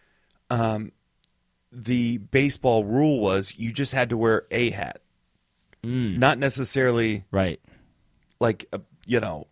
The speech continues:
Speaker 1: a baseball cap.
Speaker 2: Yeah.
Speaker 1: Like, you could wear a big straw hat.
Speaker 2: Straw hats.
Speaker 1: Top hat.
Speaker 2: Top hats.
Speaker 1: Fedora.
Speaker 2: Do-rags.
Speaker 1: Driving cap.
Speaker 2: <laughs>
Speaker 1: Whatever.
Speaker 2: I like it.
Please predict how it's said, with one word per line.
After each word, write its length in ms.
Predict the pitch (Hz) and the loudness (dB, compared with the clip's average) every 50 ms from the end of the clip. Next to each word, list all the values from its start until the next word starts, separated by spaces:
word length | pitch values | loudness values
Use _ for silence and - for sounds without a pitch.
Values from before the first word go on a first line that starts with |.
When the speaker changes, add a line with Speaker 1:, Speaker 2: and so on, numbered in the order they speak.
| _ | _
Speaker 1:
a 60 | - 107 | -14 -2
baseball 400 | - 139 156 170 - 113 92 95 | 0 0 0 2 0 -4 -6 -6
cap. 260 | - 104 71 - - _ | -6 -6 -8 -8 -8 _
Speaker 2:
Yeah. 260 | - 101 92 82 73 - | 0 0 0 0 -2 -4
Speaker 1:
Like, 140 | - 120 - | -4 -2 -2
you 80 | 139 135 | -2 0
could 80 | 139 | 4
wear 100 | 135 139 | 6 6
a 40 | 135 113 | 6 6
big 180 | 110 131 123 | 4 0 0
straw 280 | - - - 120 117 110 | -2 0 2 2 2 2
hat. 220 | 110 - - - - | 0 -4 -6 -8 -10
Speaker 2:
Straw 560 | - - - - - - - 127 127 123 127 120 | -10 -8 -6 -4 -4 -2 2 4 6 8 8 8
hats. 380 | 117 120 120 117 113 113 113 127 | 8 6 6 4 4 4 4 4
Speaker 1:
Top 140 | 143 135 - | 4 4 4
hat. 320 | 131 113 90 73 - - - _ _ _ _ _ - | 4 2 2 2 0 -4 -10 _ _ _ _ _ -6
Speaker 2:
Top 280 | - 123 117 123 113 - | 2 4 6 6 6 4
hats. 220 | 110 110 107 104 104 | 4 4 4 2 4
Speaker 1:
Fedora. 320 | 104 131 131 123 113 101 - - - _ _ _ _ _ _ - | 4 4 6 6 6 4 2 0 -6 _ _ _ _ _ _ -2
Speaker 2:
Do-rags. 1080 | 117 117 117 110 107 110 107 104 104 101 101 101 95 90 87 87 - - - - - - _ _ _ - - _ - | 2 2 4 4 4 2 2 0 0 0 -2 -2 -4 -4 -4 -4 -2 -2 -4 -6 -8 -12 _ _ _ -20 -20 _ -14
Speaker 1:
Driving 380 | 113 - 123 123 127 123 113 98 | -4 0 2 2 2 0 -4 -6
cap. 260 | - - - - - _ _ _ - | -6 -8 -10 -10 -12 _ _ _ 2
Speaker 2:
<laughs> 880 | 143 139 - - - 196 - - 143 - - - - - - - - _ | 2 2 4 4 4 2 2 2 -2 -8 -8 -12 -8 -4 -4 -4 -4 _
Speaker 1:
Whatever. 520 | - 123 143 175 214 226 190 120 82 - - - - - - - - - - _ - | 4 6 6 8 6 6 4 2 -2 -2 -6 -14 -20 -20 -20 -20 -20 -20 -20 _ -6
Speaker 2:
I 60 | - | -4
like 240 | 113 120 120 110 - | -2 -2 -2 -2 -2
it. 160 | 95 - - | -6 -6 -8